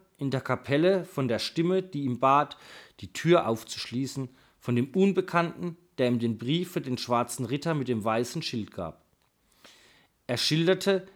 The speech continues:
wie er dem sterbenden Ritter gefunden und dessen Auftrag übernommen hatte, König Unauwen einen Brief zu bringen. „Ach“, seufzte Piak, „dann bist du für mich trotzdem ein Ritter mit einem Auftrag.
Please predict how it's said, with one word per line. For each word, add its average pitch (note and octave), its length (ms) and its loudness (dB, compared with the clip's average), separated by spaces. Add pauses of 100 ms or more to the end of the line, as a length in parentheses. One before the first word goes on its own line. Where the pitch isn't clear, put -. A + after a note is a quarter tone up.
(120)
wie C#3+ 160 0
er D#3+ 120 6
dem C#3 180 2
sterbenden D3+ 640 0
Ritter D3 260 -2
gefunden E3+ 800 -4
und B2+ 180 -6
dessen C#3+ 240 -4
Auftrag D#3+ 640 2
übernommen D3+ 500 0
hatte, F2+ 280 -12 (1200)
König D3 420 2
Unauwen F3 560 6
einen A#2+ 240 -2
Brief A#2+ 300 -6
zu - 140 -10
bringen. F2 360 -12 (1400)
„Ach“, C#3+ 520 6 (140)
seufzte - 560 -2
Piak, A2 540 -4 (720)
„dann C#3 180 2
bist F#3 220 4
du F#3+ 60 4
für E3+ 120 6
mich E3 160 4
trotzdem F3 480 2
ein C3+ 160 0
Ritter C3 300 0
mit A#2+ 120 -2
einem A#2 240 -2
Auftrag. G#2+ 640 -6